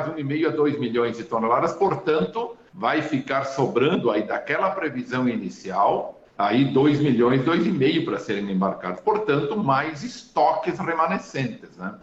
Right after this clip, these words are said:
No milho, a situação é muito mais acentuada, né?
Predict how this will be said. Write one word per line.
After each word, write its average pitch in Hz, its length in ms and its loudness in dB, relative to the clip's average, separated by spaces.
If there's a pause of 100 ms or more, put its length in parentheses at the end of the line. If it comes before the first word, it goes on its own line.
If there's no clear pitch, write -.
(580)
No 202 200 6
milho, 247 360 4
a - 60 0
situação 180 420 2
é 208 80 0
muito 220 400 2
mais 156 480 -4 (260)
acentuada, 120 580 2
né? 139 360 -2